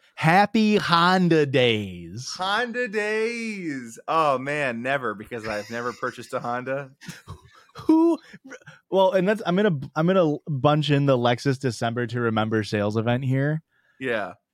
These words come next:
Speaker 1: Do, have you known of anybody to buy a fucking car for Christmas? <laughs>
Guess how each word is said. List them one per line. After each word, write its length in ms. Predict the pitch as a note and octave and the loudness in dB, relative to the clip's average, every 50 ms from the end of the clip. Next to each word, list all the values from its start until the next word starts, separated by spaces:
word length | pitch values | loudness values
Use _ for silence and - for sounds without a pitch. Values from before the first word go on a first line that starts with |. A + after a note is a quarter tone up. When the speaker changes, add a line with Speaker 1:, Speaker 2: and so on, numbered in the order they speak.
| _ - | _ 2
Speaker 1:
Do, 80 | F#3 | 2
have 140 | F#3 G3 B3 | 4 4 4
you 180 | D4 F#4 E4 C4 | 4 4 4 4
known 380 | G3 F3 E3+ F3+ G3+ A3 A3 | 4 4 4 4 2 2 2
of 180 | G3 F3+ C#3 C3 - | 2 0 0 0 -2
anybody 400 | B2+ D3 F3 F#3+ G3 A#3+ B3 A#3+ | 0 2 2 4 4 2 2 2
to 60 | G#3 | 2
buy 300 | D#3 A#2+ B2 A#2 C#3+ F3+ | 2 2 2 4 4 4
a 100 | G3+ F3+ | 4 2
fucking 520 | - - - - D#3 E3+ D#3+ - F#3+ F#3 F3 | 0 -4 -2 0 0 2 2 2 2 0 2
car 320 | - - A#2+ B2 C#3+ E3 | 2 2 4 4 4 4
for 160 | D#3+ - D#3+ C3+ | 2 2 0 2
Christmas? 600 | - C#3+ C#3+ C#3 - F#3+ G#3 G3+ - - - - | 2 2 2 2 4 2 2 2 0 -4 -10 -10
<laughs> 60 | - | -12